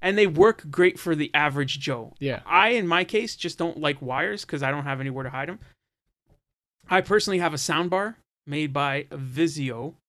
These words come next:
Speaker 2: Yep.
Speaker 1: that has rear, um, s-, they're not wireless. The subwoofer's wireless, wireless, and the subwoofer has wires that go to the speakers. So it all stays behind your, your couch, hidden, right?
Speaker 2: Okay.
Speaker 1: So that's, that's how I set it up. And, like, if I really cared about audio,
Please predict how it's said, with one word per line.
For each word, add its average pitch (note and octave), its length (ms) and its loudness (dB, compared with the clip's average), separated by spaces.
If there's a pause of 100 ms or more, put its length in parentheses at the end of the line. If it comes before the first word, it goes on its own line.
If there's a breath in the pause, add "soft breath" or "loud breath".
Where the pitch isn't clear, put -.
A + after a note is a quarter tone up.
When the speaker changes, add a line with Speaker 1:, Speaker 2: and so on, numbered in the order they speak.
(260)
Speaker 2:
Yep. C#3+ 200 -4
Speaker 1:
that C#3 180 -2
has C3+ 420 -2
rear, D3 640 0 (480)
um, C3 420 -6 (220)
s-, - 400 -6 (180)
they're G3+ 220 0
not A#3+ 200 2
wireless. D#3+ 380 2
The D#3 60 -6
subwoofer's F#3+ 560 0
wireless, G3 460 0 (200)
wireless, F3 440 -2
and D3 80 -2
the C#3 40 -2
subwoofer C#3+ 460 -4
has C3+ 180 -4
wires C3 360 -4
that B2+ 120 -8
go A#2+ 80 -10
to A#2+ 80 -12
the A#2 80 -12
speakers. - 460 -14 (360 soft breath)
So F3 140 2
it E3 60 6
all F3+ 100 4
stays E3+ 260 2
behind C#3+ 340 0
your, C3+ 180 -2
your C3 200 -6
couch, B2 420 -10
hidden, B2+ 340 -8
right? B2+ 240 -10 (260)
Speaker 2:
Okay. C3+ 240 -10
Speaker 1:
So E3+ 140 -8
that's, F#3+ 300 0
that's F3 500 2
how D3+ 320 0
I C#3+ 180 2
set C#3 280 -2
it B2 80 -8
up. A#2 200 -10
And, F#3+ 200 -2
like, F#3 180 2
if F3+ 100 0
I G3 60 6
really G#3+ 300 4
cared A3 200 4
about G3+ 220 2
audio, A3 440 0